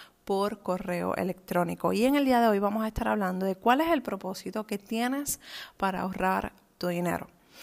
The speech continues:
Ok, una vez tú tengas claro esto, el plan de acción para trabajar con tu dinero será mucho más fácil de hacer.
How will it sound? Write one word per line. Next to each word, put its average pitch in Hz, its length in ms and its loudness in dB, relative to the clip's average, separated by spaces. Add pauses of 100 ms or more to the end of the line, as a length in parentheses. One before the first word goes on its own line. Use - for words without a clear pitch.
(220)
Ok, 196 160 0 (380)
una 302 220 6
vez 359 160 4
tú 294 100 0
tengas 262 420 0
claro 214 540 -2
esto, - 480 -4 (200)
el 196 120 4
plan 208 220 2
de 240 80 0
acción 262 460 0
para 202 480 -2
trabajar 190 800 -2
con 254 200 0
tu 262 100 -4
dinero 254 380 0
será 202 380 -4
mucho 202 500 -2
más 220 200 -4
fácil 190 360 -4
de 185 60 -2
hacer. - 360 -6